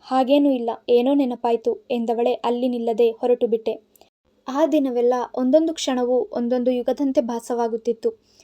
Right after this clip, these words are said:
ಯಾವಾಗ ಸಂಜೆ ಆಗುವುದೋ, ಯಾವಾಗ ನನ್ನ ರಾಮ್ನನ್ನು ಕಾಣುವೆನೋ ಎಂದು ಕಾತರಿಸುತ್ತಿದ್ದೆ. ನನ್ನನ್ನು ಕಾಯಿಸಿ ಸತಾಯಿಸಿ ಸೂರ್ಯ ಬಾನಿನಿಂದ ಜಾರಿಕೊಳ್ಳಲು ಸಿದ್ಧನಾದ. ಅವನು ಹೇಳಿದ್ದ ಜಾಗಕ್ಕೆ ಅವನು ಹೇಳಿದ್ದ ಸಮಯಕ್ಕಿಂತಲೂ ಬೇಗನೆ ಬಂದಿದ್ದೆ.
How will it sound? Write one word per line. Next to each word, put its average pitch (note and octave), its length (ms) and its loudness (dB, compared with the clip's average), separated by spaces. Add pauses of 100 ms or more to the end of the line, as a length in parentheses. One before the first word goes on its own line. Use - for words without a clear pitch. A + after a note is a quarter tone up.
(120)
ಯಾವಾಗ C#4 420 0
ಸಂಜೆ C4+ 340 -2
ಆಗುವುದೋ, A#3 680 0 (100)
ಯಾವಾಗ B3 400 -2
ನನ್ನ C4+ 280 0
ರಾಮ್ನನ್ನು C4+ 520 -2
ಕಾಣುವೆನೋ A#3+ 520 -4
ಎಂದು A#3 320 -2
ಕಾತರಿಸುತ್ತಿದ್ದೆ. B3 1080 -4 (460)
ನನ್ನನ್ನು D#4+ 380 2
ಕಾಯಿಸಿ C#4+ 500 -2
ಸತಾಯಿಸಿ B3 720 -4
ಸೂರ್ಯ B3+ 320 -2
ಬಾನಿನಿಂದ A#3+ 500 -4
ಜಾರಿಕೊಳ್ಳಲು A#3 680 -2
ಸಿದ್ಧನಾದ. A3 520 -8 (600)
ಅವನು D4+ 280 4
ಹೇಳಿದ್ದ C4+ 400 2
ಜಾಗಕ್ಕೆ A#3+ 520 -2
ಅವನು A#3+ 300 -4
ಹೇಳಿದ್ದ A#3+ 360 0
ಸಮಯಕ್ಕಿಂತಲೂ B3 880 -2
ಬೇಗನೆ B3 420 4
ಬಂದಿದ್ದೆ. A3+ 520 -4